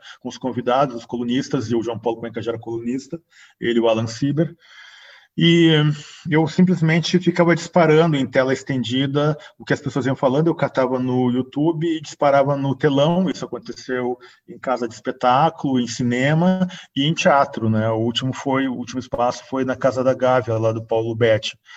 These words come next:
ali na Gávea, né, no Rio de Janeiro. E aí, quando eu decidi morar no, no Rio de Janeiro, e, e eu que lotava, sabe? Tinha o, o Flu botando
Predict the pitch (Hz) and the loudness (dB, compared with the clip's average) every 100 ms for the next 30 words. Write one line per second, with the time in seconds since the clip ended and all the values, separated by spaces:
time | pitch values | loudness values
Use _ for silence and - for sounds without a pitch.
0 | - - 107 107 107 110 107 104 95 98 | -20 -14 -10 -6 -4 0 0 0 -4 -8
1 | 101 104 107 107 117 117 117 107 107 - | -10 -8 -8 -8 -4 -2 0 -2 -4 -12
2 | - - _ - 127 135 135 147 165 185 | -20 -20 _ 0 4 6 6 4 2 2
3 | 185 165 160 143 123 131 123 120 120 120 | -2 -2 -2 -4 -6 -2 0 2 2 0
4 | 117 117 117 113 110 - _ - 113 110 | -2 0 0 0 -2 -6 _ -14 -8 -4
5 | 117 113 110 110 131 131 127 - - - | -4 -2 -4 -2 -2 -2 -6 -10 -16 -6
6 | 135 160 233 269 262 - - 151 185 220 | -2 -2 -2 0 -2 -2 0 4 4 4
7 | 113 104 - 131 127 117 - 156 139 135 | 2 -2 0 0 0 -2 -2 -2 0 -2
8 | 135 131 - - 156 139 135 139 139 | -2 -2 -6 2 2 2 0 0 -2